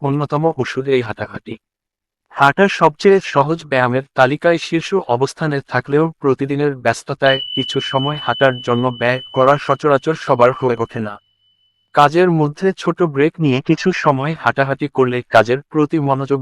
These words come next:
বৃদ্ধিসহ মানসিক কর্মদক্ষতার বৃদ্ধি ঘটে। ব্রিটিশ জার্নাল অব স্পোর্টস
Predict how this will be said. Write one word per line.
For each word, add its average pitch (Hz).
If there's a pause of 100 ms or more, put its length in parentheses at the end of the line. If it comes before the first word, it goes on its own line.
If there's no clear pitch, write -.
বৃদ্ধিসহ 127
মানসিক 127
কর্মদক্ষতার 127
বৃদ্ধি 113
ঘটে। 107 (760)
ব্রিটিশ 165
জার্নাল 151
অব 131
স্পোর্টস -